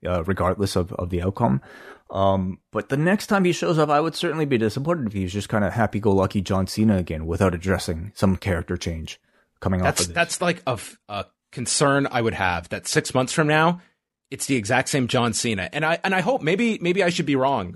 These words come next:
Speaker 2: about this, um, or at least, uh, not be so, uh, pessimistic about that, that this follows the trend of,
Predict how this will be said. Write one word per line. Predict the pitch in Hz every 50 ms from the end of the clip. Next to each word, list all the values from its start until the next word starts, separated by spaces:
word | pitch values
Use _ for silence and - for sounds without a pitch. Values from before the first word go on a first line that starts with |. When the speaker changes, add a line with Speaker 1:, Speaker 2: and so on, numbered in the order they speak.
| -
Speaker 2:
about | - 101 98 104 107 -
this, | - - - - - - - -
um, | 92 87 90 90 90 85 -
or | 147 147 135
at | 120
least, | 151 143 135 - - - - _ -
uh, | - 107 107 101 98 98 95 95 92 _ _ _ _
not | 117 117 113 117 -
be | 117 113 107 101
so, | - - 117 104 98 95 95 90 - _ _ _ _
uh, | - 98
pessimistic | - 127 120 - 117 127 156 160 - 127 107 -
about | 98 82 87 80 -
that, | - 92 92 90 87 -
that | 101 98 95 95 - - - _ _
this | 107 135 127 - -
follows | - - 135 120 127 127 127 123 113 -
the | - 123
trend | - - - 131 117 107 104 104 98 104 - -
of, | 101 101 98 98 92 -